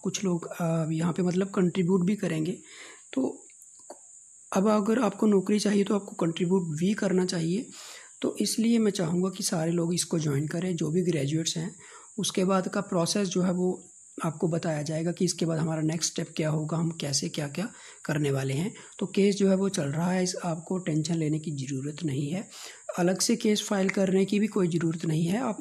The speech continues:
इसी केस को आगे प्रोसीड on करते रहिए, तो आप सभी को इसका बेनिफिट ज़रूर मिलेगा, नौकरी जो है वो आपको ज़रूर मिल जाएगी। जो भी सिलेक्टेड कैंडिडेट्स हैं, जो ग्रेजुएट्स हैं, उनके साथ ये वीडियो ज़रूर शेयर करें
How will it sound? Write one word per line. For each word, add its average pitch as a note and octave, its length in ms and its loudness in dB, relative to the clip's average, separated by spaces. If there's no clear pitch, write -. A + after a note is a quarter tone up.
इसी F#3+ 200 0
केस F3+ 320 2
को A3 300 0
आगे F3+ 400 0
प्रोसीड F3 360 2
on D#3+ 280 2
करते D3 280 -2
रहिए, F3 380 0
तो F#3+ 100 0
आप F3 340 0
सभी E3+ 280 2
को G3 380 0
इसका A3 280 4
बेनिफिट F3 400 2
ज़रूर E3 360 0
मिलेगा, D#3+ 360 -2
नौकरी D#3+ 440 0
जो E3 120 0
है F3+ 60 2
वो E3+ 200 0
आपको D3 260 -4
ज़रूर D#3+ 260 -2
मिल D3 200 0
जाएगी। D3 260 -4
जो D#3+ 200 -2
भी G3 100 -2
सिलेक्टेड F3 480 -2
कैंडिडेट्स E3+ 580 0
हैं, E3+ 160 0
जो D#3+ 100 -2
ग्रेजुएट्स D3+ 520 -2
हैं, F#3 80 4
उनके F3+ 240 0
साथ D#3+ 200 0
ये D#3 100 0
वीडियो D3 280 -2
ज़रूर D3+ 300 -4
शेयर E3 260 -2
करें E3+ 240 -4